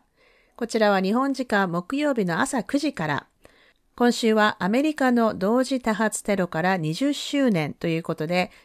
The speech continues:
ナインワンワンに関する記事を読み解いていきます。また、今Netflixでやっているドキュメンタリー、Turning Pointについても触れますので、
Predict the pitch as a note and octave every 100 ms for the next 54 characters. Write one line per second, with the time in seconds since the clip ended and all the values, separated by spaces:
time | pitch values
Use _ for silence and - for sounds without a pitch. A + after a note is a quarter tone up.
0 | - F#3+ A3 C#4 C#4 C4+ C4 A#3+ A3 F3
1 | F3+ F3 F3 E3+ - E3+ E3+ E3 D#3+ G3+
2 | D4+ A#3+ F3 D#3 D3 C#3+ - C#3 C#3 -
3 | - _ _ _ _ _ _ - F#3+ F#3+
4 | F#3+ G#3+ B3+ G3+ F#3+ G3 D#4 D#4 E4 -
5 | A#3+ A3 F#3 E3+ - F3+ F3+ A3 G#3 D3+
6 | - C#4+ D4 C4+ F#3 D3+ C#3 - _ _
7 | - - A#3 B3 B3+ A#3+ A#3 - G#3 C#3
8 | - _ _ - B3 - A#3 A3 A3+ D4+
9 | B3+ A3 G#3+ - F#3 G3+ A#3